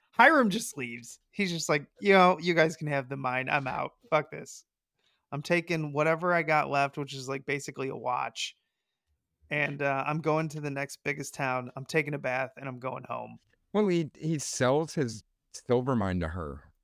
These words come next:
Speaker 2: for a carriage to get out of there. Well, a horse.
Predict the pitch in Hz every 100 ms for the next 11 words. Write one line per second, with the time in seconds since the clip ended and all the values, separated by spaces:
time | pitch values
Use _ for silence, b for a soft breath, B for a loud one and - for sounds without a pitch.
0 | _ 110 95 90 73 - _ _ _ _
1 | _ _ - 101 - 90 117 82 - -
2 | 90 80 87 107 82 - - _ _ _
3 | 110 95 73 - 113 92 71 - _